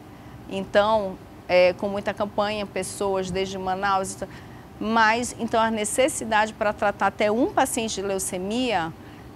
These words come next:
é muito grande e, por exemplo, também precisa de muita doação de sangue. Então,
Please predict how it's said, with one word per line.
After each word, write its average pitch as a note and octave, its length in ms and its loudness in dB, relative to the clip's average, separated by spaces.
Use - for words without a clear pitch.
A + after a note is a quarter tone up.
é G3 100 2
muito C4+ 520 4
grande A#3+ 560 2
e, A3 80 -4
por A3 200 2
exemplo, G#3+ 400 -2
também G#3 240 -2
precisa G3+ 340 -6
de F#3+ 120 -4
muita F#3+ 300 -4
doação F#3 480 -2
de G3 140 -6
sangue. D#3+ 560 -4
Então, A3 720 0